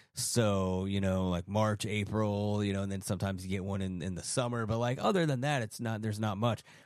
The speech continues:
And it's like, I, we've been busier in the last few weeks and upcoming few weeks than we have been, you know, all year,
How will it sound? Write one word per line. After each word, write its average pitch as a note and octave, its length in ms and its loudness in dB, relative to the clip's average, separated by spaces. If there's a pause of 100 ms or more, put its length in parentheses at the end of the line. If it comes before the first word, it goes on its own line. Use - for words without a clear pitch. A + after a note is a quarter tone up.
(300)
And G#2+ 160 4
it's G2+ 160 2
like, G2+ 240 4
I, F2+ 140 -6
we've G#2+ 200 0
been A2 160 2
busier F2+ 420 2
in F2 100 0
the E2+ 60 0
last F2+ 340 -2
few A2 220 -2
weeks - 500 0 (240)
and G2 160 -2
upcoming A#2+ 500 2
few F2 240 -2
weeks F2 300 0
than F#2+ 160 0
we F#2+ 80 0
have A2 260 0
been, A#2 380 0 (1900)
you A#2+ 80 -4
know, G2+ 180 2
all A#2 280 2
year, A#2+ 540 -2